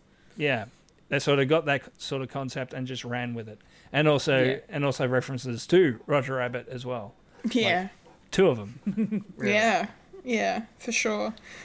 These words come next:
Speaker 3: Um, all right, well, let's, let's talk about the cast for a bit, um,
Speaker 1: Mm.
Speaker 3: before we get into some of the, uh, cameos and the I P stuff that I'm really looking forward to talking about. Um, I, I really, really loved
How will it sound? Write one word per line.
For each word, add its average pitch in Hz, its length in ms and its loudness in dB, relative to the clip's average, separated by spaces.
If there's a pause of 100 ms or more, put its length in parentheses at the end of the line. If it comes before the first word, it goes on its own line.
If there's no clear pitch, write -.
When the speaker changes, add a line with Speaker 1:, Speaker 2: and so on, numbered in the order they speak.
(180)
Speaker 3:
Um, 254 680 6 (160)
all 285 80 2
right, 233 300 4
well, 226 100 4
let's, 269 320 2
let's 269 220 0
talk 285 180 2
about 262 240 4
the 185 80 -2
cast 185 680 0
for 180 200 0
a 165 40 2
bit, 131 300 0 (500)
um, 160 260 0 (180)
Speaker 1:
Mm. - 40 -10
Speaker 3:
before 180 340 0
we 170 100 2
get 170 140 0
into 175 160 -4
some 170 220 -2
of 160 120 -6
the, 160 280 0
uh, 151 100 0
cameos 170 600 -2
and 151 120 -10
the 156 100 -6
I 160 140 -2
P 156 280 -4
stuff 170 440 -2
that 175 120 -4
I'm 151 140 -8
really 156 280 -4
looking 151 260 -8
forward - 260 -10
to - 80 -18
talking 165 320 -8
about. 180 320 -4 (460)
Um, 226 880 4 (920)
I, 233 680 4
I 202 80 4
really, 220 500 2
really 220 300 2
loved 190 680 2